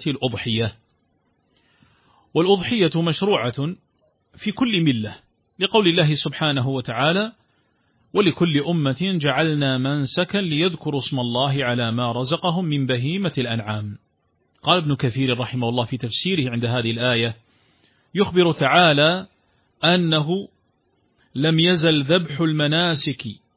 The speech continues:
وإراقة الدماء على اسم الله مشروعا في جميع الملل". مشروعا في جميع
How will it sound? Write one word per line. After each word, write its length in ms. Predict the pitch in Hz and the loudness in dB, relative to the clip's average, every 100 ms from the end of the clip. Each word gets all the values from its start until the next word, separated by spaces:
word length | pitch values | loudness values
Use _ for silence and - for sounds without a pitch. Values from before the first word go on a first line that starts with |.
| _ _ _ _ _ | _ _ _ _ _
وإراقة 800 | 135 151 156 151 160 160 156 143 | -2 0 4 4 4 4 0 2
الدماء 640 | 147 120 143 151 156 139 147 | -2 0 -2 2 0 0 -2
على 220 | 135 147 | 0 0
اسم 220 | 143 147 | -2 -2
الله 460 | 143 139 135 127 131 | -2 0 0 0 -2
مشروعا 680 | 127 - 139 139 175 170 196 | -4 -4 -4 -2 0 0 0
في 240 | - 151 | -2 -4
جميع 500 | 131 135 139 151 131 143 160 165 - | -4 -4 -4 -6 -6 -6 -8 -10 -6
الملل". 580 | 143 131 135 127 120 107 - - - - - - - - _ _ _ _ _ _ _ _ _ _ _ _ 120 | -6 -4 -6 -8 -10 -14 -18 -20 -20 -20 -20 -20 -20 -20 _ _ _ _ _ _ _ _ _ _ _ _ -4
مشروعا 760 | 131 - 123 135 147 170 190 - _ _ _ _ | -4 -4 -4 0 0 0 -2 -10 _ _ _ _
في 120 | - | -2
جميع 680 | 131 131 123 139 147 165 180 | 0 0 0 0 0 0 -2